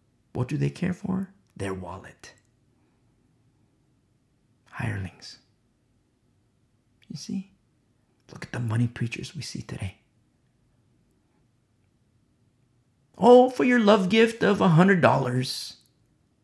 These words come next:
we'll send you this, we'll send you that. For your love gift. And if you wanna be super awesome, you'll do a thousand. And God will give you a hundred times more than that.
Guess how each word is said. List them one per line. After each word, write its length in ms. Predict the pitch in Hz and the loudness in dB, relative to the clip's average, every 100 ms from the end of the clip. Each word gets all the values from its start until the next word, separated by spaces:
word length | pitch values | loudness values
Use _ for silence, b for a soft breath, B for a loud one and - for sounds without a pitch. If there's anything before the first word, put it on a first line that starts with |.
| _ _ _ _ - | _ _ _ _ -6
we'll 160 | 131 127 | -2 0
send 340 | - 113 120 | -2 0 0
you 80 | 117 | 0
this, 380 | 104 87 - - | -4 -8 -8 -10
we'll 120 | 120 | -8
send 280 | - 117 113 | -6 -2 -2
you 60 | 117 | -2
that. 260 | 98 - | -8 -10
For 160 | - 262 | 0 0
your 140 | 254 | 2
love 260 | 160 113 107 | 0 0 -4
gift. 400 | 110 113 - - _ _ _ _ B B B B | -4 -6 -12 -20 _ _ _ _ B B B B
And 120 | 139 139 | 0 2
if 120 | 139 | 2
you 100 | 147 | 2
wanna 240 | 156 151 | 4 2
be 140 | 139 123 | 4 4
super 360 | - 143 151 | 4 6 6
awesome, 480 | 151 151 180 185 196 B B | 6 4 4 4 4 B B
you'll 160 | 135 127 | 2 4
do 220 | 131 139 | 4 2
a 140 | 131 | 0
thousand. 880 | - - 113 120 110 107 107 104 110 - _ _ _ _ _ _ _ B B B | -8 -8 -4 -2 -2 -4 -4 -6 -10 -18 _ _ _ _ _ _ _ B B B
And 260 | 180 190 175 | 4 6 4
God 300 | 180 208 202 | 4 4 2
will 80 | |
give 260 | 185 196 180 | 2 2 4
you 200 | 208 214 | 4 4
a 180 | - 131 | 0 0
hundred 400 | 147 180 185 147 | 4 4 4 4
times 320 | 156 156 127 | 4 4 2
more 280 | 127 127 120 | 2 -2 -2
than 200 | 123 120 | 0 -2
that. 420 | 113 117 - | -2 -8 -10